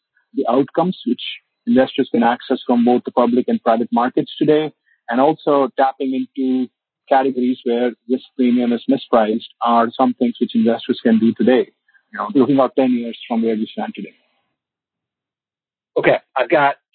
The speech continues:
Speaker 2: two questions here that both kind of revolve around portfolio construction and asset allocation. So let me ask them, if I can combine them into one. So the first part of it is, as you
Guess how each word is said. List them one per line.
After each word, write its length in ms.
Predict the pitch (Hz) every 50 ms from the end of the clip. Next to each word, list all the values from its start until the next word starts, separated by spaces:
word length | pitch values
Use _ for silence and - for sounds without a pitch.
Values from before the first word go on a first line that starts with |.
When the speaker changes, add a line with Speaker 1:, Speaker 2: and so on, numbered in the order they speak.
| - -
Speaker 2:
two 140 | 180 190 180 -
questions 440 | - 175 160 - - 160 147 127 -
here 300 | - 143 135 131 131 127
that 200 | 120 123 120 - _
both 200 | - 139 156 160 156 _ - -
kind 160 | 147 143 139
of 80 | 131 127
revolve 420 | 123 117 123 120 120 120 123 113
around 500 | 120 120 120 117 117 113 113 113 113 113
portfolio 440 | - 127 117 - 135 131 123 120 117
construction 640 | - - 135 - - 135 120 - - - 127 117
and 80 | 113 113
asset 240 | 117 113 - - 117
allocation. 600 | 110 107 107 - - 110 107 - - 110 107 101 -
So 300 | 131 120 117 110 107 - _ _ _ _ _ _ _ _ _ _ _ _ _ _ _ _ -
let 220 | 123 131 143 -
me 160 | 151 147 143
ask 200 | 135 131 127 - - -
them, 360 | 110 123 127 127 120 120 120
if 760 | 117 - - - _ _ _ _ _ _ _ _ _ _ -
I 60 | 120
can 120 | 117 110 101
combine 280 | 107 113 120 117 117
them 100 | 117 113
into 200 | 113 104 - 110
one. 280 | 104 110 110 104 98 98 - - - - -
So 120 | 147 135 127
the 100 | 123 117 -
first 260 | 175 175 170 - _
part 180 | 165 147 139
of 80 | 135 131
it 80 | 131 127
is, 260 | 123 123 120 117 113 _ _ _ _ _ _ _ _ _ _ _ _ _ _ _ _ -
as 100 | 139 123
you 80 | 135